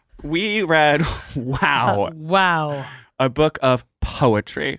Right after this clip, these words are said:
Speaker 1: which you don't see too much anymore.
Speaker 2: No. And you know we love,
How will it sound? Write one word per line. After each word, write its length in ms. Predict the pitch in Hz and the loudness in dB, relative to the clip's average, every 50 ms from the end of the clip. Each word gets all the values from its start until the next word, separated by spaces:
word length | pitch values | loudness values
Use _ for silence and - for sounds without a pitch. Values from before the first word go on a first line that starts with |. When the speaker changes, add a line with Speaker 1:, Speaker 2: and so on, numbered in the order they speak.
| _ _ | _ _
Speaker 1:
which 440 | 117 123 123 - - - - - - _ _ _ _ _ | -2 -2 -2 -2 -4 -12 -14 -16 -18 _ _ _ _ _
you 160 | 117 120 139 | -4 0 2
don't 220 | 165 220 202 - | 2 2 0 -2
see 180 | - - 180 175 | -4 -4 -4 -4
too 180 | - - 120 | -4 -6 -6
much 260 | 98 95 85 - - - | -6 -4 -6 -8 -10 -12
anymore. 520 | - 98 98 - - - - 127 131 131 _ - | -10 -10 -10 -10 -10 -10 -8 -10 -10 -10 _ -8
Speaker 2:
No. 720 | 170 170 175 180 170 160 151 143 131 127 123 127 - - - | -6 -4 -2 -2 0 0 -2 -2 -4 -6 -10 -12 -14 -6 -2
And 180 | 220 214 226 202 | 0 0 0 0
you 140 | 202 220 226 | 0 -2 0
know 260 | 233 214 175 156 147 | 0 0 0 0 0
we 180 | 139 143 139 | -2 -4 -6
love, 560 | 131 131 135 131 131 131 127 135 - _ _ | -6 -4 -4 -4 -4 -6 -10 -16 -20 _ _